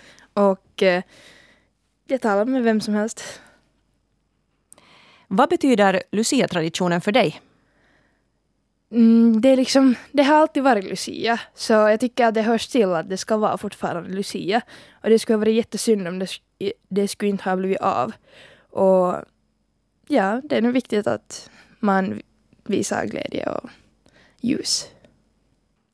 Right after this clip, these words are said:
Speaker 2: Vilken är Lucias viktigaste uppgift?
Speaker 1: Att sprida ljus.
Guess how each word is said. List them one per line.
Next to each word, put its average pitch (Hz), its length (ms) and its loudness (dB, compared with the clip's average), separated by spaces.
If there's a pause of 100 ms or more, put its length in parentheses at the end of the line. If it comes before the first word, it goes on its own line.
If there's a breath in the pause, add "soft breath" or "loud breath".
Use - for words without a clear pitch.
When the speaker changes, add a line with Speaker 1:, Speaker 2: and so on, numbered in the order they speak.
(120)
Speaker 2:
Vilken 277 380 0
är 202 140 2
Lucias 190 440 0
viktigaste 180 520 -4 (160)
uppgift? - 500 -6 (1700)
Speaker 1:
Att - 140 -2
sprida - 380 -6
ljus. 220 320 -4